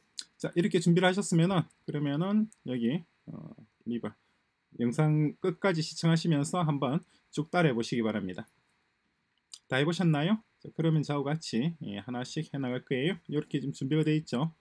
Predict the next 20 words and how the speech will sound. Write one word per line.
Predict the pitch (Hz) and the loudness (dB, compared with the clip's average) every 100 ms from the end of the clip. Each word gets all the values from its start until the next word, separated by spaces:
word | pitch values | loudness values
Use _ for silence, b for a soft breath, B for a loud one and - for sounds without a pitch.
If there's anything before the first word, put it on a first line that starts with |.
| _ _ _ _ | _ _ _ _
플레이어가 | - 165 185 175 156 | 4 6 6 6 4
있고, | 160 - 196 202 202 208 _ | 2 2 2 4 2 0 _
그라운드 | 147 151 165 160 | 2 6 8 6
있고, | 147 - - 175 185 202 b b - | 4 0 0 2 2 -2 b b -6
파이어 | - 185 190 185 | 2 4 4 2
하이드런트라고 | 175 170 156 160 156 - - 127 123 | 2 2 4 6 4 2 -2 0 0
하는 | 120 | 2
게 | 110 | 0
있어요. | - 131 180 | 0 0 0
하이드런트라고 | 214 185 202 208 220 214 170 | 2 0 2 4 4 6 4
하는 | 160 151 | 4 4
것은, | 120 170 135 B B B B | 2 0 -2 B B B B
어, | 139 143 143 147 143 | -8 -4 -4 -4 -4
뭐라고 | 123 120 190 | 0 2 4
해야 | 208 | 4
되나? | 226 165 180 117 | 4 4 0 -6
소방전이라고 | - - 175 214 226 220 220 220 175 143 113 | -2 2 6 10 10 10 8 8 6 2 2
해요. | 147 | 0
소방전. | - 151 147 139 | -2 -2 -2 -4
길가에, | - 196 214 - 202 143 | 0 0 2 2 4 4